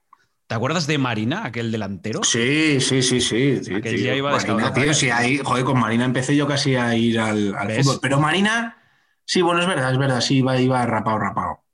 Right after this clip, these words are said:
Speaker 2: Sí,
Speaker 1: Sí.
Speaker 2: sí, sí,
Speaker 1: No,
Speaker 2: sí.
Speaker 1: yo creo que dejaba, de-, era de aquella época de dejar un poquito por
Speaker 2: Sí,
Speaker 1: aquí
Speaker 2: pero
Speaker 1: y
Speaker 2: se
Speaker 1: tal,
Speaker 2: dejaba
Speaker 1: pero
Speaker 2: un
Speaker 1: bueno.
Speaker 2: poquito, lo-, luego ya un poquito más tarde, pero,
Speaker 1: Sí.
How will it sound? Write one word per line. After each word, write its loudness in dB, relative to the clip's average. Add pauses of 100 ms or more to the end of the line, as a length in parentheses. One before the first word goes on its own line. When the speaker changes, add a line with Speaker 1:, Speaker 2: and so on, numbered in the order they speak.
Speaker 2:
Sí, -2
Speaker 1:
Sí. -4
Speaker 2:
sí, -10
sí, -6
Speaker 1:
No, 0
Speaker 2:
sí. 0
Speaker 1:
yo -2
creo -2
que -2
dejaba, -2
de-, -2
era 0
de 0
aquella -2
época -4
de 0
dejar -4
un -4
poquito -4
por 2
Speaker 2:
Sí, 6
Speaker 1:
aquí 4
Speaker 2:
pero 2
Speaker 1:
y 2
Speaker 2:
se 0
Speaker 1:
tal, 4
Speaker 2:
dejaba -2
Speaker 1:
pero 0
Speaker 2:
un 2
Speaker 1:
bueno. 2
Speaker 2:
poquito, -2
lo-, 2
luego 2
ya 2
un 0
poquito 0
más -2
tarde, -2
pero, 2
Speaker 1:
Sí. 2